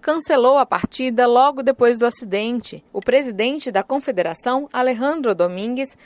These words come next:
emitiu uma nota afirmando que esta terça-feira é um dia trágico para o futebol e disse que as atividades serão suspensas até um novo aviso.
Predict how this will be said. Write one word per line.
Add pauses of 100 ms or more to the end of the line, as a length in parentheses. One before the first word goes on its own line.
(120)
emitiu
uma
nota
afirmando
que
esta
terça-feira
é
um
dia
trágico
para
o
futebol (240)
e
disse
que
as
atividades
serão
suspensas
até
um
novo
aviso.